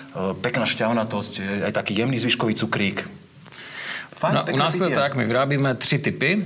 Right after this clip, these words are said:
Speaker 2: takže prostě každý vlastně je, eh, pro jiný styl. Máme jarní typ, letní typ a podzimní typ.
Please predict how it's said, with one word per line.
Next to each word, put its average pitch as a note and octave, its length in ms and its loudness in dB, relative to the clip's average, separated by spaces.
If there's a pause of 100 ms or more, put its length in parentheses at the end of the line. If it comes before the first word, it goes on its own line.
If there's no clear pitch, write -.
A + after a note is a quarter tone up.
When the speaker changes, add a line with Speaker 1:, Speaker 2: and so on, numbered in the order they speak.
Speaker 2:
takže A#2 220 0
prostě A#2 260 0
každý A#2+ 320 2
vlastně A#2 280 2
je, A2 360 2 (400)
eh, G2+ 40 0
pro A2 180 0
jiný G#2+ 200 4
styl. D3 380 0 (200)
Máme G#2 200 2
jarní C3 440 2
typ, C3+ 260 0 (200)
letní B2+ 360 4
typ A#2+ 220 0
a - 80 -6
podzimní C3+ 420 2
typ. D#3+ 220 0